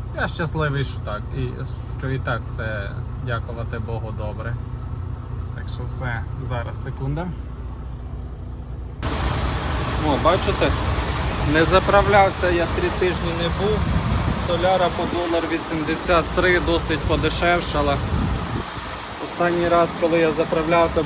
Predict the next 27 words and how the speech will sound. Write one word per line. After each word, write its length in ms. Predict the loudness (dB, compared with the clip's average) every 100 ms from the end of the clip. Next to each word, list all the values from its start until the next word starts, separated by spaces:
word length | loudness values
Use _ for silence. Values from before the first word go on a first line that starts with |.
| 2
була 220 | 2 2 2
по... 60 | 2 2 2 2 0 -4 -6 -8 -8 -8 -6 0
долар 340 | 4 6 6 4
дев'яносто 760 | 2 4 4 4 2 0 -2 -2
з 220 | -2 -2
чимось. 460 | 0 0 -2 -4 -8 -8 -8 -8 -8 -8 -8 -8 -8 -8 -8 -8 -8 -8 -6 -4
Так 100 | -4 -4
що 80 | -2 -2 -4 -6 -6 -8 -8 -8 -6 -6 -6 -8 -8 -8 -8 -4
все, 200 | 0 0
що 160 | 2 0 0 -2 -6 -4
не 60 | -2
зробилося, 680 | 0 0 2 4 2 0 -4 -4 -4
це 60 | -2 0
на 120 | -2 0
краще. 400 | 0 0 -2 -6 -4
Три 80 | -2
тижні 360 | -2 -2 -2 -2
не 60 | 0
робив, 340 | 0 0 0 0 -2
хоча 200 | -2 -2
б 20 | 0 -2
на 80 | -2
соляру 300 | 0 0 2 0
багато 280 | 0 0 -2
не 120 | -2 -2
тратив. 280 | -2 -4 -6 -6 -6 -4 -4 -4 -4 -4 -4 -2
Так 100 | -2